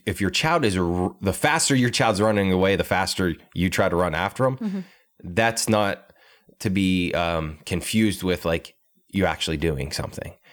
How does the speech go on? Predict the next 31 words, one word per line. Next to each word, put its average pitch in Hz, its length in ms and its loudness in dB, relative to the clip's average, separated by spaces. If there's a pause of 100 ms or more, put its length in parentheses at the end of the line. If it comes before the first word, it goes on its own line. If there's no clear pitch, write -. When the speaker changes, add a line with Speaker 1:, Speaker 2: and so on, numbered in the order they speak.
(100)
Speaker 2:
Right. 160 220 -4 (280)
Speaker 1:
You 104 200 2
may 110 180 4
be 87 460 0 (500)
quickly 110 640 2
and 85 120 -2
fastly 95 420 0
running 90 400 0
to 82 100 -4
God 80 280 -2
in 78 140 -4
prayer 85 560 0 (260)
for 95 260 -2
your 78 140 -2
kid 82 460 -4 (180)
Speaker 2:
Mm-hmm. 208 120 -8
Speaker 1:
because 90 760 0
they're 104 260 0
just 101 320 -2
at 104 220 0
a, 87 320 -2
they're 107 220 2
at 101 180 0
an 85 160 0 (100)
age 98 560 0
that 90 340 0 (520)
you're 117 380 2
not 139 400 2
this 92 260 0
over 101 320 2
shepherd 87 680 -2